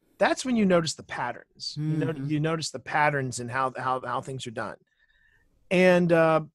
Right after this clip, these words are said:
Speaker 1: when I was in season two, I was like, "Okay, I'm starting to see, I'm starting to see the, the beats in this and how, and how this works." And then after a while, I was like, "Eh, okay." So I decided to give Welcome to Night Vale a break.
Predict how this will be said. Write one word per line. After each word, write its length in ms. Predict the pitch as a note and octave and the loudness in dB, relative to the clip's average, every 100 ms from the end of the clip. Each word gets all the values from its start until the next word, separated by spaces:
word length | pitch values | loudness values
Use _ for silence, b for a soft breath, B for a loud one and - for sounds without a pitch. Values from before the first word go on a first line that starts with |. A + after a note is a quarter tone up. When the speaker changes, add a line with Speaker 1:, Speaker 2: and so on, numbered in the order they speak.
| - | -8
Speaker 1:
when 160 | D#3+ | -4
I 160 | F3 D#4+ | 0 2
was 180 | G4 E4+ | 0 -2
in 80 | C#4 | -2
season 240 | D4+ A#3+ | -4 -4
two, 100 | C#4 | -4
I 60 | A#3 | -2
was 100 | G3+ | -4
like, 140 | A3 - | -8 -14
"Okay, 260 | C4 - G#3+ | -16 -10 -8
I'm 80 | F3+ | -6
starting 300 | B3 - A3+ | -8 -10 -10
to 60 | |
see, 320 | - A3 F#3 - | -8 -6 -8 -8
I'm 80 | - | -14
starting 260 | - - - | -10 -10 -8
to 60 | |
see 260 | D#3 - F#3 | -8 -4 -4
the, 140 | C3+ A#2 | -6 -10
the 80 | C3 | -14
beats 460 | B2+ C3+ C3 - A#2 | -8 -8 -8 -8 -8
in 120 | G#2 | -10
this 240 | E2 - | -10 -10
and 120 | A2 | -10
how, 160 | A#2+ C3+ C3+ | -8 -8 -8
and 100 | B2+ | -6
how 200 | B2+ A#2 | -6 -6
this 260 | A#2+ - | -8 -10
works." 380 | A2+ D2 - - _ _ _ _ _ _ _ _ - | -12 -14 -16 -20 _ _ _ _ _ _ _ _ -2
And 260 | E3 E3 D3+ | 0 2 2
then 500 | G#3+ B3+ C#4 C#4+ - _ _ _ _ _ - | 2 2 0 -2 -4 _ _ _ _ _ -2
after 280 | F3 G3 C4+ | 0 2 0
a 60 | |
while, 520 | G#3+ E3+ F3+ G3 G#3 - | 2 4 6 4 0 0
I 80 | D#3 | 0
was 180 | E3 D3+ | 0 0
like, 220 | E3 - - | -2 -4 -10
"Eh, 240 | C4 B3+ A#3 B B B B _ _ _ _ | -6 -6 -10 B B B B _ _ _ _
okay." 280 | A#3 - F3 | -12 -2 -2
So 140 | E3 D#3+ | 0 -4
I 40 | |
decided 280 | D#3+ F#3+ F3+ | 0 0 2
to 60 | |
give 160 | F3 E3 | 0 2
Welcome 280 | D#3 C#3 C#3 | 0 0 -4
to 60 | |
Night 160 | C3 B2+ | -4 -2
Vale 140 | B2 | -4
a 40 | A2+ | -4
break. 280 | G#2+ - | -8 -12